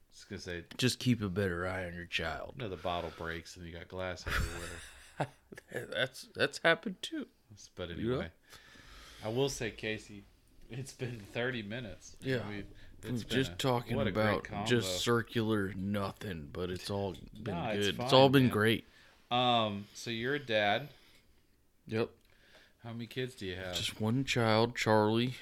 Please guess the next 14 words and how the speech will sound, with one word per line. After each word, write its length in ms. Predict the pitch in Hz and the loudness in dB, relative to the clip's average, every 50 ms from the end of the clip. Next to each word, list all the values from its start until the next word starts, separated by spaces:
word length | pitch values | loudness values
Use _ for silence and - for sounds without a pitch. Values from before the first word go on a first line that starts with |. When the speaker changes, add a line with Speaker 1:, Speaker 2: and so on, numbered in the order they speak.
| - - - - - | -14 -20 -18 -14 -4
Speaker 2:
Charlie 360 | - 107 104 107 113 120 113 | 0 2 4 6 6 4 4
Jane 500 | 110 107 110 113 113 117 120 120 123 127 | 2 2 4 4 6 6 6 6 4 2
Kohler. 580 | - - 131 117 107 107 107 104 107 120 131 - - - - | 2 6 6 6 8 6 6 4 2 2 0 -2 -6 -8 -4
We 160 | - 104 101 | -4 -2 0
had 220 | 107 104 101 98 92 | 0 0 0 2 0
a 140 | 95 98 - - - - - _ - - - - - - _ _ _ - - - - - - - - - - - _ - | -2 -4 -6 -12 -18 -20 -20 _ -20 -20 -20 -20 -20 -20 _ _ _ -20 -20 -20 -20 -20 -18 -18 -18 -20 -20 -20 _ -4
very 260 | - 110 131 143 131 107 | 2 6 6 6 6 6
difficult 580 | 98 98 101 - - - - - 85 - - - - - - - - - | 4 0 -2 -2 -4 -8 -10 -10 -10 -10 -10 -14 -18 -20 -20 -14 -10 -6
time 360 | 107 98 92 92 87 80 78 - | -4 -4 -4 -4 -4 -6 -8 -6
picking 320 | - 95 - - 87 85 | -6 -6 -6 -6 -6 -6
that 180 | 90 90 80 - | -6 -6 -6 -6
name 260 | 92 92 90 90 87 | -4 -4 -4 -4 -6
out. 240 | 87 87 87 - - - - - - - - | -6 -6 -6 -6 -8 -10 -16 -20 -20 -20 -12
Speaker 1:
Why? 360 | - 110 120 135 127 104 95 | -8 -6 -4 -4 -4 -6 -8